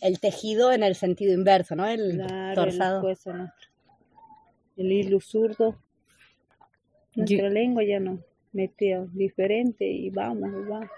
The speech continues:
Speaker 2: Y
Speaker 3: Pero
Speaker 2: estudiar diferente, hasta inglés, ¿quién somos nosotros?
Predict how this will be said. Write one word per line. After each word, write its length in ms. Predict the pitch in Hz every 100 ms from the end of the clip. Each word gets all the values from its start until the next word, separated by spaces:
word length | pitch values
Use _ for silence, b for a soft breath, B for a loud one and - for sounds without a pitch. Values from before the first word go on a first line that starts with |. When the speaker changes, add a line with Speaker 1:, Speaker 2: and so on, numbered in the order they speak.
| - - -
Speaker 2:
Y 100 | -
Speaker 3:
Pero 100 | 190 185
Speaker 2:
estudiar 340 | 214 214 233
diferente, 540 | 208 - 196 196 190
hasta 300 | 185 - 185
inglés, 420 | 185 208 214 214 196
¿quién 220 | - 196
somos 260 | - 175 170
nosotros? 320 | 175 185